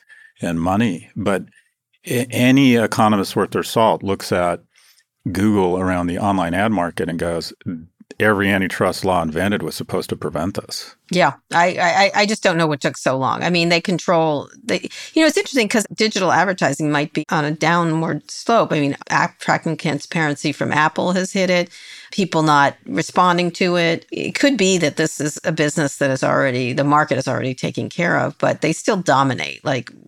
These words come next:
Speaker 2: especially the, on, on the entire stack of things, whether it's, it's small businesses that wanna buy advertising. The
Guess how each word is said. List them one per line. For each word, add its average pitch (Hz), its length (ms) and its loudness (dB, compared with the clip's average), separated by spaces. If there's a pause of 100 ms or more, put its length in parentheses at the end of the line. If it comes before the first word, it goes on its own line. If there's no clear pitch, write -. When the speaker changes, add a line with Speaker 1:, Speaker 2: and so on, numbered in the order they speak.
Speaker 2:
especially - 580 -2
the, - 300 -6
on, 139 300 0
on 143 160 0
the 131 140 -2
entire 127 340 -2
stack - 420 -2
of - 120 -8
things, - 440 -8 (140)
whether 139 300 0
it's, 127 240 -8 (420)
it's - 220 -6
small 143 180 4
businesses 143 520 0
that 104 120 -2
wanna 127 160 0
buy 127 280 0
advertising. 135 920 0
The 131 240 -2